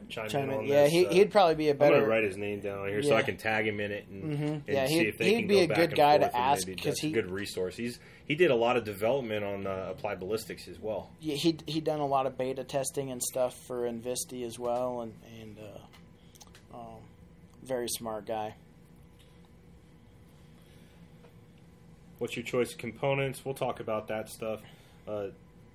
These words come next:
Speaker 1: Austin, you brought up a, a lot of good questions here, and we're gonna answer those questions,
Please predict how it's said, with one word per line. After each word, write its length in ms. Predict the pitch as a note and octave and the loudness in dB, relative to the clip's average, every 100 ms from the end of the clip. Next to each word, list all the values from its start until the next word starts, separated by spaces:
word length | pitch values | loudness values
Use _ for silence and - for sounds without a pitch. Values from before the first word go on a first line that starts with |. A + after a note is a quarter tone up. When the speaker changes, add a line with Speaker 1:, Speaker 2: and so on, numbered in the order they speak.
| - - | -20 -6
Speaker 1:
Austin, 380 | B2+ B2+ - B2+ | -2 -2 -4 -4
you 120 | B2 | -4
brought 240 | A#2+ B2 B2+ | 0 0 0
up 140 | A#2+ | -2
a, 140 | A2 G#2+ | -4 -4
a 60 | A2+ | -6
lot 320 | G#2+ G#2+ A2+ | -2 -2 -2
of 80 | A2 | -2
good 160 | A2+ | -4
questions 560 | A2 A2 G#2 - A2 G#2+ | -4 -6 -6 -8 -12 -10
here, 260 | G#2+ G#2 G#2 | -6 -6 -6
and 80 | G2+ | -8
we're 100 | G2+ | -8
gonna 140 | G2+ | -10
answer 360 | E2 G2 F2 G2+ | -12 -12 -12 -10
those 180 | G2 | -10
questions, 680 | - G2+ F#2+ - G2 F#2 | -10 -10 -10 -12 -16 -16